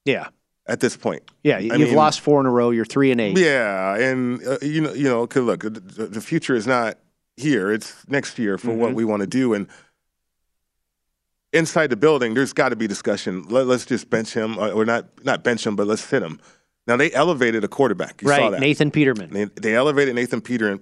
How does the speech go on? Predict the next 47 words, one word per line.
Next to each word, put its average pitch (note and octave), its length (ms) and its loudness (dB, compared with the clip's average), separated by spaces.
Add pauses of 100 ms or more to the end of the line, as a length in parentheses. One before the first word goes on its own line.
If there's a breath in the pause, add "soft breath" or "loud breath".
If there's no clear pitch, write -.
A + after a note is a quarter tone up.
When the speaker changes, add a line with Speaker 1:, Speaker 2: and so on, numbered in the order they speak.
Speaker 2:
Peterman, G2+ 480 -4
which A#2+ 160 -2
suggests C3+ 680 -2 (440 soft breath)
you're B2+ 160 4
not D3 120 2
gonna C#3+ 140 2
have C3 140 0
three C3+ 180 0
quarterbacks A2+ 1040 -2
Speaker 1:
Right. A2 300 -4
Speaker 2:
on G#2+ 160 -2
our G2 100 -2
active A2 340 -2
roster. G2 360 -2
So - 160 -6
I, B2 180 2
I E3 40 2 (140)
don't B2+ 140 -2
know A2 120 2
if F#2+ 60 -8
Justin's G2+ 380 -4
gonna E2+ 160 -4
play. D2+ 320 -8 (340)
He E3 80 0
shouldn't - 400 0
play. F#2+ 160 -4
How G#2+ 120 0
about G#2 200 0
that? D#3+ 80 2
Speaker 1:
Well, F3+ 100 6
the F3 120 4
line G3+ 300 4
is C3+ 120 0
telling C#3 400 2
us, G#2+ 280 -6
we're, E3+ 180 2
I'm D#3+ 180 0
seeing C#3 280 0
seven C3 340 0
across A2+ 400 0
the A2 80 -8
board. G2 200 -2
Speaker 2:
Are B2 100 4
you? D3+ 300 0
Speaker 1:
And, B2 240 0
and, A#2 160 2
Speaker 2:
Okay. F2+ 120 0